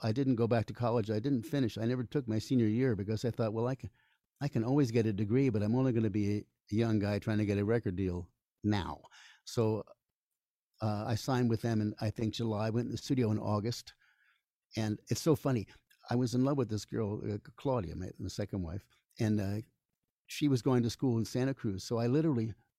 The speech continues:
went into, to Beverly Hills, to the offices, signed the deal, came home, and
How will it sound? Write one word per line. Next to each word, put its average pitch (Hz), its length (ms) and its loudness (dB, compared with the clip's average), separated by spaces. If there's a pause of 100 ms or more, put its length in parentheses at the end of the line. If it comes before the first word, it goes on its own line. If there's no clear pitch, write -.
went 131 300 0
into, 131 400 0 (580)
to 117 120 0
Beverly 120 320 2
Hills, 110 300 0
to 123 120 -2
the 113 120 2
offices, 107 480 -4
signed 135 420 -2
the 127 80 -4
deal, 107 420 0 (720)
came 139 260 4
home, 104 380 2 (600)
and 95 320 2